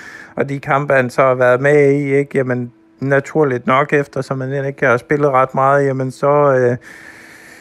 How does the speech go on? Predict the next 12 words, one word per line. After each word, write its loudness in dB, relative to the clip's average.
så -2
har 4
det 2
jo 2
heller 2
ikke 0
været 2
noget 2
godt 2
indtryk, -4
han -6
har, -2